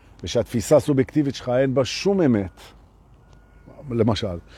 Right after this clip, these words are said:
ושהזיכרון שלך זוכר את התפיסה הסובייקטיבית, ולכן הדברים לא כמו שאתה זוכר אותם, אז אם אתה יודע את הדברים האלה, אז,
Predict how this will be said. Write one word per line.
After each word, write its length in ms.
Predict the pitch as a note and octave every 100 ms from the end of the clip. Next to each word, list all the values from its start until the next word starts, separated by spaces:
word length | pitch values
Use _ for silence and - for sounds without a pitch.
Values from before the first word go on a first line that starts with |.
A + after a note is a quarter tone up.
| - -
ושהזיכרון 600 | - A#2 A#2 B2+ D3 D#3+
שלך 200 | - D3+
זוכר 460 | A2+ B2+ A#2 F3
את 100 | C3
התפיסה 360 | A2+ - G#2 D3+
הסובייקטיבית, 600 | C#3 D3 C3 - D#3+ C#3
ולכן 360 | A2 B2 A2 D3+
הדברים 380 | A#2+ A#2 C#3 D3
לא 140 | D3+
כמו 160 | D3 C#3
שאתה 160 | - A#2
זוכר 300 | G#2 F#2+ C#3
אותם, 300 | G#3 B3+ A#3
אז 140 | G3
אם 120 | B3
אתה 140 | A3 G#3+
יודע 180 | F3+
את 100 | E3+
הדברים 340 | D3+ B2 C#3 C#3+
האלה, 200 | D3 D3
אז, 180 | A#2+